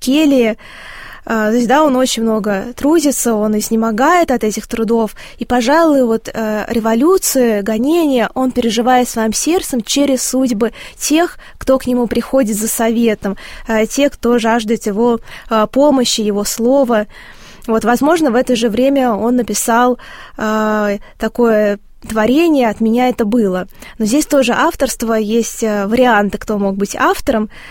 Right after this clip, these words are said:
э, но как бы то ни было, он благословлял читать, э, это произведение.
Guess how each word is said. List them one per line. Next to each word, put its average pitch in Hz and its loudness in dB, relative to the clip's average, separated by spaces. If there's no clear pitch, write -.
э, 214 -2
но 262 2
как 254 0
бы 220 -2
то 247 -2
ни 302 4
было, 277 4
он 254 0
благословлял 233 0
читать, 233 0
э, 202 -4
это 202 -8
произведение. 220 0